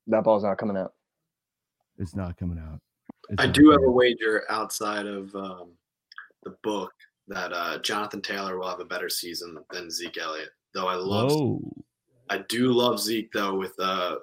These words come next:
Speaker 3: the rushing yards and T Ds. It's hard to look back over the last season, just considering how weird of a year it was for the Cowboys and how
Speaker 2: For
Speaker 3: much,
Speaker 2: sure.
Speaker 3: you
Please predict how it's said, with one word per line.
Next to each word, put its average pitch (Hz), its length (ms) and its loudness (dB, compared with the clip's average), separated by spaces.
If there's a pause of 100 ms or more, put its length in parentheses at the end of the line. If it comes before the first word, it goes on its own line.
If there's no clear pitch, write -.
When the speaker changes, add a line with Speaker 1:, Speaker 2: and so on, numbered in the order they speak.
(140)
Speaker 3:
the 98 80 -4
rushing 98 340 -2
yards 95 480 -2
and 92 280 -8
T 101 140 -2
Ds. 92 300 -4
It's 95 120 -4
hard 123 380 4 (520)
to 110 580 0 (140)
look 110 400 0
back 104 320 2
over 104 160 0
the 101 60 0
last 101 360 0
season, 98 340 -2
just 95 200 -4
considering 98 400 -4
how 92 260 -4
weird 95 220 0
of 90 100 -8
a 87 240 -12
year 92 320 -4 (540)
it 92 100 -2
was 92 220 -2
for 98 80 -6
the 90 100 -8
Cowboys 90 800 0
and 90 180 -8
how 95 140 -2
Speaker 2:
For 92 60 -2
Speaker 3:
much, 92 180 -4
Speaker 2:
sure. - 80 -6
Speaker 3:
you 98 120 -6